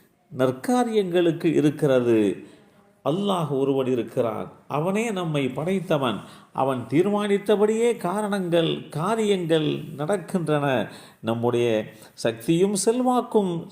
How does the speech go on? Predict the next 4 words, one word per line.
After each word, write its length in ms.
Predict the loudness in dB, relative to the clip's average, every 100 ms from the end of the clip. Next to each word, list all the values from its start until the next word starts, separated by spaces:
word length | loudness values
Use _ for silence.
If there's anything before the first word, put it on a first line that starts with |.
| -4
செயலற்றும் 680 | -2 0 -2 -4 -2 0 0 -4 -12 -20 _ _ _ _ -20 _ _ -4
நிலை 280 | 0 2 4
இருந்தாலும், 680 | 4 2 0 0 0 -2 -6 -18 _ _ _ -8 -2
செயலாற்றும் 840 | 0 0 -2 -4 -4 0 0